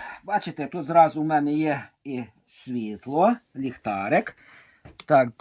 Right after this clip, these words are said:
тут у нас є два режими. Ось такий, досить, досить потужний. Так, ну і зараз ми ще з вами поговоримо, вам познайомимо ближче.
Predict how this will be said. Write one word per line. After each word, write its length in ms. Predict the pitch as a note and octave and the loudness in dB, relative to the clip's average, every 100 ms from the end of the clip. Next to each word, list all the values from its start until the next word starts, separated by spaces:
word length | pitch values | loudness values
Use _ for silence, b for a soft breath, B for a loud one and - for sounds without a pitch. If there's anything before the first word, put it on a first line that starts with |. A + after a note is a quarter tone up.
| - | -12
тут 200 | - D3+ | -2 0
у 100 | D3 | 2
нас 260 | D3+ D3 B2 | 6 6 6
є 200 | B2+ C#3+ | 2 2
два 280 | B2 D3 C#3+ | 6 8 8
режими. 760 | C3 A2 A#2+ A2 A2 C#3+ G#3 F#3+ - | 6 0 0 0 2 2 2 -2 -10
Ось 240 | B2 D3+ - | -8 -8 -6
такий, 440 | C3+ - C3 E3 | -8 -2 0 2
досить, 560 | C#3+ F3 F3 E3+ - - b b b b b b b - | 2 0 -2 -8 -10 -20 b b b b b b b -8
досить 360 | E3 G#3+ F#3+ | -6 -4 -4
потужний. 680 | - - A3+ G#3+ A#3+ E3+ - - - _ b b b b _ _ | -6 0 4 4 4 2 0 -12 -20 _ b b b b _ _
Так, 580 | D3+ D3 C3 A#2 - - C#3 | 6 8 8 4 -10 -12 -2
ну 420 | C#3+ F#3 C#4 A#3+ - | 2 2 2 -2 0
і 260 | D3+ F#3 C4 C4 _ _ _ _ _ _ _ _ _ - | 6 6 6 2 _ _ _ _ _ _ _ _ _ -2
зараз 320 | C#3+ E3 F#3+ | 6 8 8
ми 100 | G3 | 2
ще 200 | F#3+ G3+ | 2 2
з 40 | F#3 | 8
вами 380 | E3 F#3 F#3 F#3 | 8 8 4 2
поговоримо, 680 | D#3+ E3+ D3 D3+ E3 E3+ | 2 4 8 8 8 4
вам 180 | D#3 E3 - | 4 2 -2
познайомимо 500 | D#3+ D#3 D3+ F3+ C#3+ | 0 4 6 6 4
ближче. 500 | C3 B2 - C3 | 2 2 -2 -6